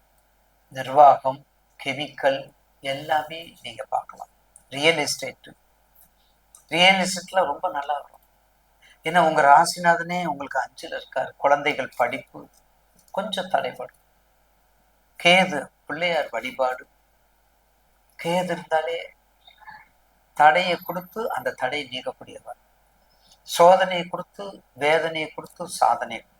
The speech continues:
சாதனைக்கு உட்பட்டவர். அதனால அவரையும் நீங்க விடாதீங்க. அப்ப மேசராசி உங்களுக்கு நான் சொன்ன ஜாதகத்துல உங்கள் ஜாதகத்தை, ஏ, ராசிக்கேத்த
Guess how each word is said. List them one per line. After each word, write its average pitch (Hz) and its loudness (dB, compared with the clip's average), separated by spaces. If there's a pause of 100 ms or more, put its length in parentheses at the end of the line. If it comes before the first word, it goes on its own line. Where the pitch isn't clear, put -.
(1080)
சாதனைக்கு 180 -2
உட்பட்டவர். - -6 (560)
அதனால 139 2 (180)
அவரையும் - -6
நீங்க - -20
விடாதீங்க. - -10 (540)
அப்ப - -2
மேசராசி 185 -2 (200)
உங்களுக்கு 151 -6 (100)
நான் 135 -2
சொன்ன 175 -8 (120)
ஜாதகத்துல 156 -2 (120)
உங்கள் 175 -6 (100)
ஜாதகத்தை, 170 0
ஏ, 180 6 (480)
ராசிக்கேத்த 180 -2